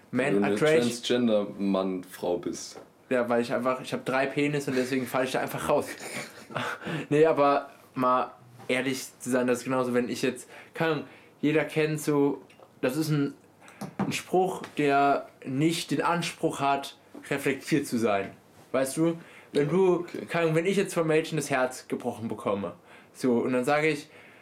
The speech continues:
Speaker 1: „Mädchen sind alle scheiße“, so, weißt du? Dann
Speaker 2: Okay.
Speaker 1: st-, ist es natürlich kein Fakt, dass Mädchen alle scheiße sind, sondern ich meine natürlich, dass ein paar Mädchen scheiße sind. So.
Speaker 2: Ja, aber, ja, okay.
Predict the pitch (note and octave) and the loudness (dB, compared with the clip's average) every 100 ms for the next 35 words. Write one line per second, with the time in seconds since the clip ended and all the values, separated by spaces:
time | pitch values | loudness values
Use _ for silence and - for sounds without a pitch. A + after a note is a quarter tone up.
0 | - - D#3+ F3 F3 D#3+ F3+ E3 E3 D3+ | -16 0 2 2 0 2 2 2 2 2
1 | C3+ B2+ A2+ G2 - _ _ _ - A#2+ | 2 2 0 0 -2 _ _ _ -2 0
2 | C3 C#3 E3 E3 D#3+ - _ _ - _ | 2 0 0 0 0 -10 _ _ -20 _
3 | _ - - - _ _ _ - D3+ D#3+ | _ -20 -20 -20 _ _ _ 0 2 2
4 | D3+ - - - - - F3 G#3 E3+ G3 | -4 -8 -10 -4 -4 -2 2 2 4 2
5 | F3 F#3+ - F3 E3+ F3 F#3+ - D#3 D#3 | 2 0 2 0 0 0 0 2 0 2
6 | D#3+ E3 E3 C3 C#3 - D#3 C3 C3 B2 | 2 2 0 -4 -2 -2 0 0 0 2
7 | B2+ D3+ D3+ - - - - C#3+ C#3+ C#3 | 2 0 -6 -18 -20 -12 -2 0 2 0
8 | C#3 - D3 D3+ D3 D3+ D3+ D3+ C3 B2+ | -4 -2 0 0 0 0 2 0 -2 -6
9 | - E3 C3+ A#2+ - A2+ - G#2 G2 G#2+ | 0 0 4 0 0 -8 -2 -2 -2 -6
10 | G2 F2+ F#2 - - - _ _ - G2 | -6 -6 -6 -18 -20 -20 _ _ -8 -6
11 | - - - F#2+ F#2+ G2 F#2 - - - | -6 -12 -4 0 2 2 0 -4 -14 -20
12 | _ _ _ - _ _ _ - - E2 | _ _ _ -20 _ _ _ -20 -8 -6
13 | D2 - - - - G#2 | -6 -12 -20 -12 -8 -8